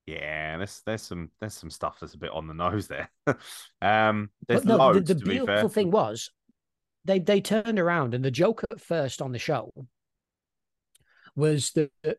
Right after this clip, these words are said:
Speaker 2: one of them would just say that he's a bit gay. And they went, "No, you can't say that." He goes, "Oh, well, what if we just insinuate that he's gay?" He goes, "No, you can't say that either."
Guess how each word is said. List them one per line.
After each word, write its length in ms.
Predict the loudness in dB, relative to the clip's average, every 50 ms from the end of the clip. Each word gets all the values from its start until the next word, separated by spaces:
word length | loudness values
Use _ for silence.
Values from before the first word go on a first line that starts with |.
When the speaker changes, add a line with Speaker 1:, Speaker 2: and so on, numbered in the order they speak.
| _ _
Speaker 2:
one 340 | -4 0 2 2 2 2 -2
of 100 | -2 -2
them 140 | -2 -2 -2
would 100 | -2 -2
just 180 | -4 -6 -4
say 300 | -4 -4 -4 -2 -4 -4
that 200 | -4 -6 -8 -10 -12 _
he's 260 | -14 -12 -10 -8 -8
a 40 | -6
bit 200 | -6 -8 -8 -8
gay. 340 | -8 -8 -8 -10 -12 -14 _ _ _ _ _ _ _ _ _ _ _ _ _ _ _ _ _ _ _ _ _ _ _ _ _ _ _ _ _ _ _ _ _ _ _ _ _ -8
And 100 | -6 -2
they 60 | -2
went, 140 | -2 -2 -2
"No, 100 | -2 -2
you 140 | -2 -4
can't 320 | -6 -6 -6 -6 -6 -6 -8
say 180 | -8 -8 -10
that." 200 | -10 -12 -18 -20 _ _ _ _ _ _ _ _ _ _ _ _ _ _ _ _
He 60 | -8
goes, 80 | -6 -6
"Oh, 180 | -6 -6 -6 -6
well, 100 | -4 -2
what 200 | -2 0 0 -2
if 180 | -6 -6 -4 -4
we 80 | -4
just 200 | -2 -4 -4 -4
insinuate 580 | -6 -6 -4 -2 -2 -2 0 -2 -2 -4 -6 -10
that 120 | -14 -16 -16 -16
he's 140 | -16 -14
gay?" 160 | -12 -12 -12 -12
He 80 | -14 -16 -18 _ _ _
goes, 100 | -12 -8
"No, 140 | -6 -6 -6 -6
you 100 | -6 -8
can't 300 | -8 -10 -10 -10 -12 -16 _ _ _ _ _ _ _ _ _ _ -14
say 180 | -10 -10 -10 -8
that 180 | -10 -10 -10 -10
either." 300 | -12 -12 -14 -16 -20